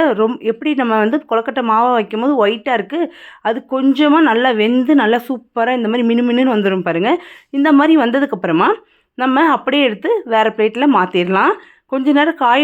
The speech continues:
விட்டிங்கன்னா மேல இருக்கிற தோல் எல்லாமே நல்லா காஞ்சு வந்துரும். அதனால நம்ம எடுத்த உடனே டக்குன்னு எடுத்து வேற ஒரு பாத்திரத்துல வச்சு மூடி வச்சிருங்க. பாருங்க செம்ம சாஃப்டா செம்ம சூப்பரா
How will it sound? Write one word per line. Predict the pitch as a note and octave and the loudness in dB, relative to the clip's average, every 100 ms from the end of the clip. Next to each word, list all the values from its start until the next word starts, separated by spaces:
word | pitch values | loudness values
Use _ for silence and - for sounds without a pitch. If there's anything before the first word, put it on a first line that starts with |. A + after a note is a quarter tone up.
| C#4 | 0
விட்டிங்கன்னா | F#3+ A3 F#3+ C#4 G4 - A#3 | -2 -2 0 0 -2 -6 -4
மேல | B3+ D#4 D#4 | 0 2 2
இருக்கிற | G#3+ G#3 A#3 G4 - _ _ - | 0 -2 -2 -2 -6 _ _ -6
தோல் | B3+ C#4+ C4 | -2 0 2
எல்லாமே | G#3+ G#3 A#3 E4+ - - | 2 2 2 0 -2 -10
நல்லா | G#3 C4+ C4+ | -6 -6 -2
காஞ்சு | G#3+ A#3+ C#4 A3 | 0 2 2 0
வந்துரும். | F#3+ E3 A3 F4+ - - _ - G#3+ | -2 0 0 -2 -8 -20 _ -6 -2
அதனால | A3 G#3+ A3+ E4+ | 0 2 2 2
நம்ம | B3 A3+ D#4 A3+ | 2 2 2 2
எடுத்த | B3+ D4 B3+ | 0 0 0
உடனே | G#3+ B3 C#4+ | 2 0 -2
டக்குன்னு | A3+ C4+ C4+ | -4 -2 -2
எடுத்து | G#3 G#3+ C#4+ A4 - _ _ - | 0 -4 -4 -8 -8 _ _ -4
வேற | A#3 B3 A#3 | 0 2 0
ஒரு | G#3+ | 0
பாத்திரத்துல | A3 A#3+ C4 A3+ G3+ | -2 -2 -6 -8 -8
வச்சு | F#3 F#4 F#4+ _ - A#3 | -2 -2 -2 _ -10 -4
மூடி | C4 D4+ D4+ | 0 0 0
வச்சிருங்க. | E3+ F3+ F3+ F#3 C#4+ - _ _ _ A3 | -8 -6 -2 0 0 -4 _ _ _ -2
பாருங்க | A3 G#3+ F4 F4+ | -2 -2 -4 -2
செம்ம | G3 G#3+ C4 | -4 -2 -2
சாஃப்டா | A#3 A3+ D4+ D4+ - | -4 -4 -4 -6 -4
செம்ம | G3+ A3+ A#3 | -4 -4 -8
சூப்பரா | A3 B3 | -10 -4